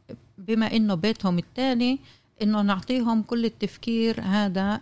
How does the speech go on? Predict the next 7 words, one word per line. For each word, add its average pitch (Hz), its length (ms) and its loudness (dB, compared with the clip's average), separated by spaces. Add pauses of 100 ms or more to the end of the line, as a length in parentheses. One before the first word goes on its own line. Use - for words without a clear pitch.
لصقل 185 500 -4
شخصيتهم، 196 800 -4 (460)
إنه 196 180 2
الولد 226 500 0
يكون 196 560 0 (320)
شخصيته 196 840 -2 (560)
مستقلة، 180 960 -2